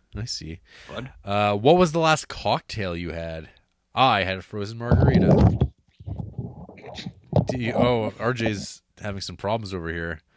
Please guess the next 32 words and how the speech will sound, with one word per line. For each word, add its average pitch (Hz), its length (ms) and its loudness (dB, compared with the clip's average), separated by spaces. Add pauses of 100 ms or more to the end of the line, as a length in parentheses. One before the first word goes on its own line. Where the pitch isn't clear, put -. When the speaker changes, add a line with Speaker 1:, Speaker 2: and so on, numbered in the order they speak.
(1040)
Speaker 2:
<laughs> - 80 -10 (1200)
I, 147 200 -4
uh, 160 280 0
sorry. 170 440 -2
I, 165 400 -2
can 190 120 -4
you 254 120 -4
believe 220 340 -6
that 180 160 -6
in 143 100 -6
four 151 320 -8
years 160 360 -2
I've 135 160 -2
never 131 300 -2
completely 131 580 -4
knocked 123 460 0
the 113 100 -10
mic 107 340 -4
off 131 260 -2
of 127 80 -14
the 120 80 -10
table? 147 480 -8 (120)
Speaker 1:
No. 92 280 -6 (1700)
Speaker 2:
Well, 120 260 -2 (340)
I 131 100 -2
think 135 180 2
I 110 100 0
have 117 280 0
actually 113 320 -2
before, 107 320 -12
but 107 160 -12
sorry. 123 360 -6